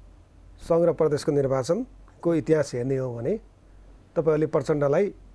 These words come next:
जति विश्वास गर्नुभएको छ नि, त्यो विश्वासको वातावरण त त्यहाँनिर त देखिया थिएन नि।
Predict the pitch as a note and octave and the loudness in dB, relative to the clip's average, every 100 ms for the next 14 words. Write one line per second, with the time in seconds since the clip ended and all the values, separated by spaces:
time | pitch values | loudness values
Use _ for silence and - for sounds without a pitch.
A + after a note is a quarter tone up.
0 | - D#3+ F3 D3+ - F3+ - D#3+ C#3+ A#2+ | -2 0 0 -4 0 0 2 0 0 -2
1 | E3 G#3+ - - - - - - - - | -2 -2 -4 -12 -20 -20 -20 -20 -20 -20
2 | - - G#3+ G#3 D3+ - G3+ G3+ - G#3 | -20 -4 0 0 -2 0 2 2 0 0
3 | E3+ E3 D#3+ D#3+ D#3 - F3 E3 D#3 C#3+ | 2 2 2 2 0 2 2 4 0 -2
4 | C3+ D#3 - C3+ C3 C#3 G3 | -6 -8 -6 -6 -4 -4 -6